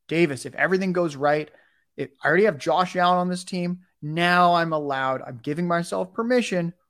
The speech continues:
to take Gabe Davis in this draft." And I think that's kind of how you should handle those types of players, is that, yes, even if Gabe Davis is ranked ninetieth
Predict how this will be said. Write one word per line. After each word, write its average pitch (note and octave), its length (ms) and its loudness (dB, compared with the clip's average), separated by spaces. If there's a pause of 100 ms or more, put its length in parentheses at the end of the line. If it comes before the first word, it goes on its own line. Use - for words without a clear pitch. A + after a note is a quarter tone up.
(360)
to D3+ 80 -12
take D#3+ 420 -6
Gabe D3 320 -6
Davis C3 400 -8
in A#2+ 100 -10
this A2+ 220 -12
draft." - 400 -16
And - 80 -8
I E3 80 -2
think F3+ 160 -2
that's D#3+ 220 0
kind D#3+ 240 -2
of C#3 140 -6 (440)
how D#3+ 200 2
you D#3+ 120 0
should D3 220 -8
handle D3 420 -4
those C#3 280 -4
types C3 340 -8
of B2 160 -16
players, A#2 460 -8
is C3+ 120 -10
that, C#3 280 0 (420)
yes, F3+ 300 8
even F#3+ 180 0
if D#3+ 200 0 (300)
Gabe D#3+ 300 0
Davis D#3 380 -2
is A#2+ 200 -8 (200)
ranked D3 260 -4
ninetieth C3+ 640 -4